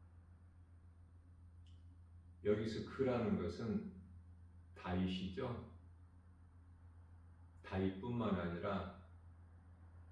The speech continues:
오늘 이 시대를 사는 예수 그리스도를 나의 구주로 믿는 믿음으로 구원받은 성도들,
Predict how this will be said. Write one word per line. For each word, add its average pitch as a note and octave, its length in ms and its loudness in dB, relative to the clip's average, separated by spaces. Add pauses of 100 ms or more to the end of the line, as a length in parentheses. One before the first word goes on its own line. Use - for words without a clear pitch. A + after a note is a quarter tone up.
(560)
오늘 F#2+ 260 6
이 F#2 160 6
시대를 F#2 380 4
사는 F2 380 2 (2750)
예수 G#2 400 6
그리스도를 G2 600 4
나의 F#2+ 320 6
구주로 F#2+ 420 6
믿는 F#2+ 320 10
믿음으로 F#2+ 560 8
구원받은 F#2 600 6
성도들, G#2 640 2